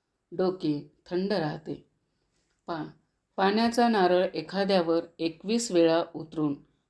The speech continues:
मंदिरात जाळतात. यामुळे तुमच्या आयुष्यातील अडचणी देखील दूर होतील. तुम्ही दर मंगळवारी किंवा शनिवारी हे करू शकता.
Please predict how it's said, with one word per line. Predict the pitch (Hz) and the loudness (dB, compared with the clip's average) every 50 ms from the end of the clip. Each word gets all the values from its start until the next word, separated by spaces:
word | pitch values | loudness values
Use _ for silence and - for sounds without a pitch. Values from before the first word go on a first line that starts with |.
| _ _ | _ _
मंदिरात | 175 170 170 170 165 165 170 175 180 190 | 0 2 2 4 4 4 4 4 4 2
जाळतात. | 190 185 156 143 135 - - 147 143 - _ _ _ _ | 2 0 0 0 0 -2 -6 -10 -10 -10 _ _ _ _
यामुळे | - 156 147 147 147 165 185 196 175 156 160 - - _ _ _ _ _ _ | -6 -6 -4 -4 -2 -2 0 0 0 -2 -2 -6 -12 _ _ _ _ _ _
तुमच्या | 170 160 165 156 - 165 160 | -4 -4 -4 0 2 2 4
आयुष्यातील | 165 175 202 208 202 - 214 190 185 - 180 175 | 4 4 2 0 -2 0 0 0 0 0 2 2
अडचणी | 165 151 147 147 - - 160 165 165 | 2 2 2 -2 -6 -6 0 0 0
देखील | 160 151 151 143 - 180 196 220 185 | 0 0 -4 -6 -6 -8 -8 -6 -4
दूर | 170 156 151 151 | -2 -2 -2 -2
होतील. | 143 160 143 - - 147 139 117 _ _ _ _ _ _ _ _ _ _ _ _ _ _ _ | -4 -6 -8 -8 -8 -8 -8 -8 _ _ _ _ _ _ _ _ _ _ _ _ _ _ _
तुम्ही | - 185 185 196 202 202 | -2 0 0 0 0 2
दर | 190 196 185 190 202 | 2 4 4 4 4
मंगळवारी | 196 185 175 165 165 165 160 156 156 156 156 147 | 4 4 4 4 4 4 4 2 0 0 -2 -2
किंवा | - 165 156 160 160 160 | -4 -4 -2 -2 -2 -4
शनिवारी | 156 - 165 156 175 185 180 160 156 156 | -4 -4 0 0 0 2 2 0 0 0
हे | 151 160 156 156 | -2 -4 -4 -4
करू | - 151 143 143 | -6 -6 -6 -6
शकता. | 139 - 147 127 - _ 143 139 | -6 -6 -8 -10 -10 _ -12 -12